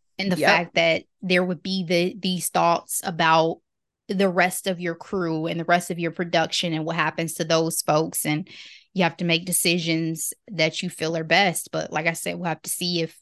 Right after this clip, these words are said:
Speaker 1: Drew's on the right side of history with this or not. So, and anybody else, like,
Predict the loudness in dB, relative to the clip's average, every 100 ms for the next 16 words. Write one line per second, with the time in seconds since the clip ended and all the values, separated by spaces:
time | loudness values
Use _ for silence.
0 | _ -6 -2 -2 -2 -2 2 0 2 0
1 | 0 0 -2 -4 -2 -2 -4 -6 -4 -4
2 | -4 -4 -4 -4 -6 -8 -4 -4 -4 -10
3 | 0 6 8 10 8 8 4 4 0 -2